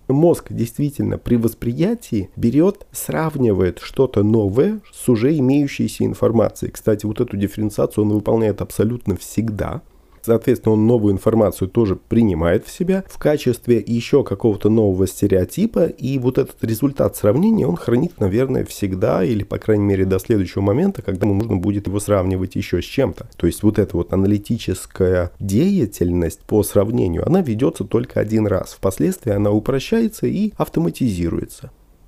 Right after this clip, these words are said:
Это позволяет ему ускорять своё восприятие действительности для того, чтобы двигаться дальше. То есть он постоянно вот этим и занят.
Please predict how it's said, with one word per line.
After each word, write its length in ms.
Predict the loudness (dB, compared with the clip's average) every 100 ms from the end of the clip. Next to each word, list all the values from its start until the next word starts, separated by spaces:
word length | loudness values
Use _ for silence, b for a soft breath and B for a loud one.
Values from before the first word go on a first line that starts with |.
| -2
Это 220 | -2 0
позволяет 560 | -4 -2 0 2 0 -6 -10
ему 480 | -2 0 2 0 0
ускорять 800 | -4 -2 -2 0 2 2 0 -4
своё 460 | -14 -2 0 4 2
восприятие 640 | 0 -4 -2 0 0 -2
действительности 920 | -2 -4 0 0 2 2 2 0 -2 -2
для 200 | 0 0
того, 240 | 0 -2
чтобы 240 | 0 0
двигаться 440 | 2 2 0 -4 -6
дальше. 560 | -2 -2 -2 -4 -12
То 140 | -12 -10
есть 200 | -10 -10
он 80 | -12
постоянно 840 | -12 -8 -4 0 0 0 0 -2
вот 300 | 0 -2 -2
этим 440 | -2 -2 0 0 0
и 100 | 0
занят. 460 | 0 0 -2 -4